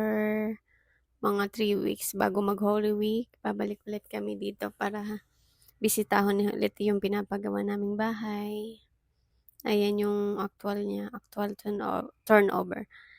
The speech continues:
Ayan, dito tayo, pasok tayo dito sa loob. Ayan yung C R namin, pinatanggal namin yung ano, kasi ipaparenovate din namin. Kasi medyo maliit,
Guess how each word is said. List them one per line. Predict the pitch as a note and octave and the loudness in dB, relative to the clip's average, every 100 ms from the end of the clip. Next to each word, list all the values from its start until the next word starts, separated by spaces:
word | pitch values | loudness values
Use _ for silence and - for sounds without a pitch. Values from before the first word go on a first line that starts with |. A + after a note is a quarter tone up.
| - _ _ - | -20 _ _ -8
Ayan, | G#3+ G3+ G3 G3+ G#3 | -2 0 0 0 -2
dito | G#3+ - | -4 -6
tayo, | - G#3 G#3+ G#3 | -4 -2 -2 -2
pasok | G#3 G3+ G#3 - | -2 -4 -6 -4
tayo | F#3 G#3 | -2 0
dito | G3+ - | -2 -6
sa | G#3 A3 | -6 -4
loob. | G#3+ - - A3 A3 G#3 G#3+ A3 G#3+ _ _ _ _ _ _ _ _ _ - _ - - | -4 -2 2 4 4 2 -2 -6 -16 _ _ _ _ _ _ _ _ _ -20 _ -18 -2
Ayan | A3 G#3+ G#3+ | 2 4 4
yung | A3 | 2
C | G#3 | 0
R | G3 G3+ | 2 0
namin, | G3+ G3+ G#3 G3+ G3+ G3+ | 0 0 0 -2 -2 -4
pinatanggal | G3+ G#3 G3+ G#3 G#3 - _ _ _ _ _ _ _ _ _ _ G#3+ G3 F#3 F#3 | -2 -2 -2 -2 -6 -10 _ _ _ _ _ _ _ _ _ _ -2 0 0 0
namin | G3 G3 G3 G#3 | 0 -2 -2 -4
yung | |
ano, | - G3+ G#3+ | -4 -6 -6
kasi | G#3 - - _ _ _ _ _ - | -8 -10 -12 _ _ _ _ _ -10
ipaparenovate | G#3+ G3+ G3 F#3+ F3 E3+ E3+ F#3 | -6 -4 -2 0 0 -2 -2 -4
din | - F3 F#3 | -4 -4 -4
namin. | - A#3+ A3 _ _ _ _ _ _ _ - | -6 -8 -12 _ _ _ _ _ _ _ -8
Kasi | - G#3 | 0 4
medyo | G3+ F#3+ G3 | 4 4 4
maliit, | F#3+ F3+ F3+ | 4 2 0